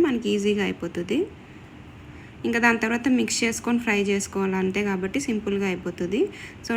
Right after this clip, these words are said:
నెక్స్ట్ ఇలా కట్లెట్ సైజుల్లో బ్రెడ్ క్రమ్స్ పెట్టుకున్నాం కదా, అలాగా చేసేసుకొని కట్లెట్ సైజులో బ్రెడ్ క్రమ్స్లో దాన్ని బాగా డిప్ చేసి పెట్టుకుంటున్నాను ఒక్కొక్కటే. మీరు ఏ షేప్, ఏ షేప్లో కావాలంటే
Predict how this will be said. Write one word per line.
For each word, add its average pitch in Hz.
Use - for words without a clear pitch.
నెక్స్ట్ 208
ఇలా 247
కట్లెట్ 240
సైజుల్లో 202
బ్రెడ్ 220
క్రమ్స్ 254
పెట్టుకున్నాం 208
కదా, 190
అలాగా 214
చేసేసుకొని 220
కట్లెట్ 208
సైజులో 190
బ్రెడ్ 208
క్రమ్స్లో 233
దాన్ని 208
బాగా 196
డిప్ 202
చేసి 226
పెట్టుకుంటున్నాను 196
ఒక్కొక్కటే. 185
మీరు 240
ఏ 233
షేప్, 240
ఏ 247
షేప్లో 262
కావాలంటే 233